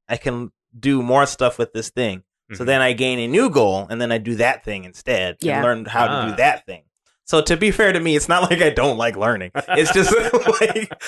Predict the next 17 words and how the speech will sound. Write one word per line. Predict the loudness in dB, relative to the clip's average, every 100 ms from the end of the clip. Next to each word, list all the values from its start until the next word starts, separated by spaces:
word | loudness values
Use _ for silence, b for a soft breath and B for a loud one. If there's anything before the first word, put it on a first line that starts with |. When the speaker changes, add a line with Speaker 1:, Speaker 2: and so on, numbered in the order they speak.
| B
Speaker 1:
I | 0
just, | 2 0 2
like, | 0 0 0
the | -2
pro-, | 2 0 0
sometimes | -4 -2 -2 -2
the | -2
process | 0 0 -2 -4
of |
learning | -2 -2 -2
is | -2
frustrating | -2 0 -2 -4
for | -10
me, | -12
so | -8
I | -6
don't, | -6 -10